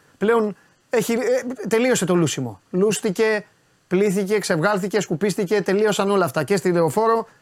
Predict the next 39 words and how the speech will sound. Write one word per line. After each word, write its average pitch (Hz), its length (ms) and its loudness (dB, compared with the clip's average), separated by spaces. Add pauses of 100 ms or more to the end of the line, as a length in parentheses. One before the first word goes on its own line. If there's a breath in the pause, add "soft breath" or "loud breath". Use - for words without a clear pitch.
και 220 120 0
στην 202 140 0
οπαπ 170 220 2
Αρένα. 147 340 0 (140)
Έφυγε 190 380 0
και 175 100 -2
αυτό 175 180 -2
να 170 180 2
τον 175 180 2
δούμε 165 200 2
στα 165 120 -2
μεγάλα 165 460 0
και 156 120 -4
πώς 165 160 -4
θα 175 140 0
είναι. 156 200 0 (220 loud breath)
Ξέρει 226 280 0
την 170 120 0
ομάδα 160 300 0
πλέον 170 220 0
απ' 147 140 -2
έξω, 240 380 0 (200 soft breath)
την 226 140 -4
ετοιμάζει 185 440 0
να 180 80 0
την 160 120 0
ενισχύσει 233 540 -2 (340 loud breath)
και - 100 -10
ο - 20 -2
Ολυμπιακός 226 460 0
είναι 262 140 0
σε 226 120 -2
μια 247 140 -2
κατάσταση, 247 720 -2 (360 loud breath)
πώς 247 160 0
να 226 140 2
το 185 80 2
πω 170 140 0
λίγο, 127 320 -2